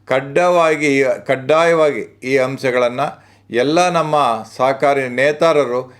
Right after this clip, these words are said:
ಈ ಸಲಹೆಯನ್ನು ಕೊಟ್ಟಿದ್ದಾರೆ. ಇನ್ನೂ ಅನೇಕ ಸಮಸ್ಯೆಗಳು, ನಮ್ಮ ಕೋರ್ಟಿನ ವಿಚಾರ ಆಗಿರ್ಬೋದು, ಆಡಳಿತಾತ್ಮಕ ವಿಚಾರಗಳಿರ್ಬೋದು, ನಿಯಂತ್ರಣಾತ್ಮಕ ವಿಚಾರಗಳಿರ್ಬೋದು,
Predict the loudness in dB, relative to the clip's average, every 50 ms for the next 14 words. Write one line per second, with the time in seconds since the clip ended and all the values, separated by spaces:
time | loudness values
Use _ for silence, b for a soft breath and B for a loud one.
0 | B B B -2 -2 0 0 0 2 2 0 0 -2 -4 -6 -6 -4 -4 -2 0
1 | 0 0 2 0 0 -2 -4 -10 _ _ b b b b b b b b b b
2 | -8 -4 -2 2 2 4 4 2 2 0 0 -2 -2 -2 -2 -2 0 -2 0 0
3 | -2 -2 -2 -2 -2 0 0 0 0 0 -2 -4 -6 -12 -18 -8 -4 -2 -2 0
4 | 0 0 0 0 -4 -6 -12 -18 _ _ _ _ _ -20 -18 -12 -8 -8 -8 -4
5 | 0 2 2 2 2 0 -2 -2 -2 -2 -2 -2 -4 0 0 2 2 4 4 4
6 | 2 2 0 -2 -2 -2 0 0 0 0 2 0 0 -2 -2 -6 B B B B
7 | B B -2 0 0 2 0 0 0 -2 -2 -4 -4 -2 -4 -4 -2 -2 -2 -2
8 | -2 -2 -2 0 0 0 0 0 0 0 0 0 -2 -4 -4 -4 -4 -6 -4 -2
9 | -2 -2 0 0 0 0 2 0 -2 -2 -6 -6 -4 -2 -2 -2 -2 0 0 0
10 | 0 0 0 0 -2 -2 -2 -4 -6 -4 -4 -6 -6 -8